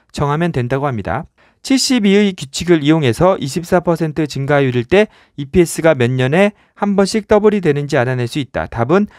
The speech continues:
칠십이 나누기 이십사 하면은 삼이다. 따라서 이피에스는 삼 년에 한 번씩 더블이 된다.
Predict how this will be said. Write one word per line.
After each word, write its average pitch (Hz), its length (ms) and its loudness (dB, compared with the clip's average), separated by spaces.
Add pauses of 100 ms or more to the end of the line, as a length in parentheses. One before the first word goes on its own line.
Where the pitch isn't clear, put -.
(140)
칠십이 214 520 -4
나누기 143 380 -2
이십사 127 460 -4
하면은 135 300 -2
삼이다. 175 460 0 (300)
따라서 202 500 2 (240)
이피에스는 151 840 -4 (100)
삼 220 300 -2
년에 202 200 4
한 180 200 0
번씩 160 300 -2
더블이 202 280 2
된다. 104 360 -4